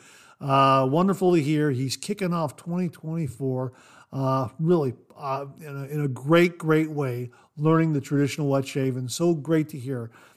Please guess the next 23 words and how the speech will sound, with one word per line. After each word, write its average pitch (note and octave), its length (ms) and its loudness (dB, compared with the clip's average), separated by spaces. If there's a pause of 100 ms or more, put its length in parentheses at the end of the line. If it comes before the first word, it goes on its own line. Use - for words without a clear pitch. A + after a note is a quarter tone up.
(140)
uh, C3 240 0
he's, C3 400 -2
uh, B2 220 0 (300)
responded D#3+ 560 2
to C3+ 140 -2
it C3 120 -6
in D#3 140 -8
a C3+ 40 -4
very, C#3+ 300 0
very C3 220 -4
positive B2+ 520 -6
way. A#2+ 240 -8 (280)
Thanks G3 280 4
again, E3+ 320 2
Bob. D3+ 380 4 (220)
Really D#3 240 4
do D3 120 2
appreciate C#3 500 0
it, C3+ 120 2 (240)
and B2 120 -8
Happy C#3 440 0
New B2+ 140 -2
Year. G2+ 260 -10